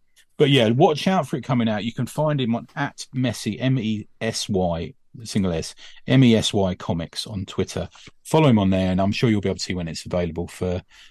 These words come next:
for sale. Prawn, the Jumbo Shrimp, issue one. Prawn in sixty seconds. Yeah, keep an eye out for it. It's, it's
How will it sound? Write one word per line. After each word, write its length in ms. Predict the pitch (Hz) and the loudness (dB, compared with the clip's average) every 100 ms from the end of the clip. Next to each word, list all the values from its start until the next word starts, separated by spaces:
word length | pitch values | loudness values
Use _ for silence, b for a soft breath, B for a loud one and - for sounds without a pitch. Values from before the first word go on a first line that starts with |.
| b | b
for 120 | - 95 | -4 0
sale. 380 | - 95 92 _ _ _ | 2 2 0 _ _ _
Prawn, 640 | - - 143 113 90 98 - _ | -8 4 6 6 4 0 -2 _
the 100 | 95 | -8
Jumbo 600 | - 117 117 113 107 107 | 0 2 2 2 0 -2
Shrimp, 480 | - 101 90 - - | -4 -4 -4 -8 -12
issue 240 | - 90 | -6 -4
one. 300 | 87 85 82 _ | -2 -4 -6 _
Prawn 300 | - 101 92 | -2 0 2
in 80 | 92 | 0
sixty 340 | - 76 - | -4 -8 -8
seconds. 480 | - - - 82 80 | -8 -10 -8 -10 -8
Yeah, 140 | 90 90 | -8 -2
keep 200 | 131 123 | 0 2
an 60 | |
eye 80 | 110 | 2
out 100 | 90 | 0
for 100 | - | -6
it. 80 | 90 | -8
It's, 120 | 98 | 0
it's 340 | 135 131 - | 2 2 -4